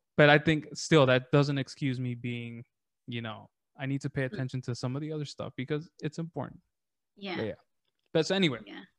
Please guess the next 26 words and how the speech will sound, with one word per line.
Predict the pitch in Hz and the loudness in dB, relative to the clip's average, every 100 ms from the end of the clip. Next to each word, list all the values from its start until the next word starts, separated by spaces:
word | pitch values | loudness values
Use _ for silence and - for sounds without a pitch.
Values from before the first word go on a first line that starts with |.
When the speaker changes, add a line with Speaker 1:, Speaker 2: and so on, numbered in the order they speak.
| _ _ - _ | _ _ -20 _
Speaker 1:
So | - 147 | 0 4
yeah, | 147 110 | 6 4
Speaker 2:
But | 113 | 4
the | |
Speaker 1:
guys, | 139 277 | 6 6
Speaker 2:
kids. | 226 131 - - - _ - | 4 0 -14 -20 -20 _ -2
Speaker 1:
don't | 147 | 0
be | 175 | 4
messy. | 175 156 165 165 _ - 139 | 4 2 0 -6 _ -10 -4
And | 139 | 0
kids, | 165 143 117 - 247 - | 2 2 0 -10 -12 -10
Speaker 2:
<laughs> | 240 - | -14 -12
Speaker 1:
kids, | - 226 240 180 - _ _ _ _ _ _ _ _ _ _ _ - | 0 2 2 -4 -14 _ _ _ _ _ _ _ _ _ _ _ 0
it's, | 170 160 - | 0 0 0
it's | 185 170 - | 0 2 0
a | 175 | -2
tricky | - 208 202 | -2 -2 0
situation | - 170 165 160 151 160 | -2 -2 0 0 0 0
depending | 147 - 160 170 | -2 0 -2 0
on | 151 131 | -2 -2
who | 135 | 0
you | 139 123 | 0 0
ask, | 127 117 - | -4 -4 -8
because | 131 143 - | -4 -4 -2
some | 147 170 | -2 -2
people, | 175 175 - 160 147 | -2 -6 -2 -2 -2